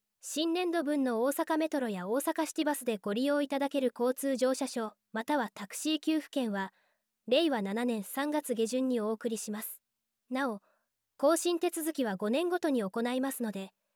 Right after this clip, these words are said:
今年度は更新手続き不要です。次回更新手続きは、令和八年度に行う予定です。問い合わせ、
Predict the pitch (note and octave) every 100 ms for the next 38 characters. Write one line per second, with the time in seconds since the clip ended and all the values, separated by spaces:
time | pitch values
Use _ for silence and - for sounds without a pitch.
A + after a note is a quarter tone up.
0 | _ _ _ _ _ B3 C#4 D4 C#4+ B3
1 | F#3+ - A#3+ C#4+ D#4 D4+ D#4 D4+ C#4 A#3+
2 | - G3+ G#3 A3 A3 - _ _ _ _
3 | _ G3+ B3 D4+ D#4+ - D4 C#4+ D#4+ D4+
4 | D#4+ D4+ D4 B3 G3+ F#3+ _ _ _ _
5 | _ A#3+ F4 D#4+ A3 G#3+ C#4 E4+ F#4 D#4
6 | A3+ F#3 A3+ A#3 A#3+ A3 G#3+ A3 A3 G#3+
7 | - _ _ _ _ _ C4 D4 D#4+ D#4+
8 | D4 A3+